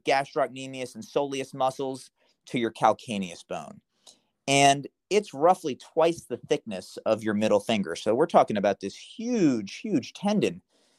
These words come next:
And so in the absence of that tendon, once we rupture it, we can't run, cut, jump, walk, or even stand effectively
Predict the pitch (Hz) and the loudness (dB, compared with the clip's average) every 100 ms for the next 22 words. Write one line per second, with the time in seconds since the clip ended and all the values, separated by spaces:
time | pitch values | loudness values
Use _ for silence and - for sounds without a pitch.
0 | _ _ _ _ _ _ - 160 165 190 | _ _ _ _ _ _ -4 -2 4 6
1 | 180 175 165 _ _ - 202 190 156 214 | 8 6 2 _ _ -8 -4 -2 2 2
2 | 302 220 156 117 107 - 143 113 101 131 | 2 -2 -8 -4 -4 -6 -12 -10 -8 -4
3 | 220 - 175 110 131 196 - 92 85 _ | -4 -6 -8 -2 0 0 -4 -10 -10 _
4 | _ _ _ _ 208 254 - 214 147 101 | _ _ _ _ -10 -8 -2 0 0 -2
5 | 120 175 226 247 226 _ _ - - 220 | 2 2 2 -4 -14 _ _ -6 2 2
6 | - _ _ - 120 123 175 208 202 _ | 2 _ _ -20 -10 -2 -2 -2 -8 _
7 | _ - 120 156 170 180 - 147 143 156 | _ -10 0 2 2 0 -6 -4 -4 -6
8 | 214 139 - - - - 175 147 98 - | -10 -12 -12 -20 -10 -6 -2 -2 -2 -8
9 | 113 - 107 - 92 90 90 90 | -6 0 0 -2 -8 -4 -4 -6